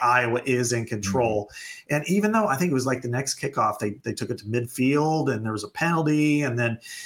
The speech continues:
Speaker 1: and then Royster runs the ball,
Speaker 2: Yeah.
Speaker 1: and then, and then, uh, you know, Pat knocks the ball out, and, and then they just,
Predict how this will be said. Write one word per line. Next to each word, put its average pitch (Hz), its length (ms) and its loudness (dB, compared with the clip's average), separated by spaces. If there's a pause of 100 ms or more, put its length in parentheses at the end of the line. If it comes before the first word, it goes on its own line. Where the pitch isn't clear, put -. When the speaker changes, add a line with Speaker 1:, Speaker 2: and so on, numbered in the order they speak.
(160)
Speaker 1:
and 120 100 0
then 113 120 0
Royster 156 400 2
runs 143 240 2
the 127 80 2
ball, 127 320 6
Speaker 2:
Yeah. 160 120 6
Speaker 1:
and 107 240 -6 (200)
then, 123 100 -2
and - 20 0
then, 110 320 0
uh, 110 260 2 (420)
you - 80 -4
know, 107 80 -2
Pat 117 380 -2
knocks 113 280 -2
the 117 80 -2
ball 110 300 2
out, 110 500 2
and, 104 300 -4 (100)
and 101 160 -6
then 104 160 -2
they 104 120 -4
just, 101 440 -4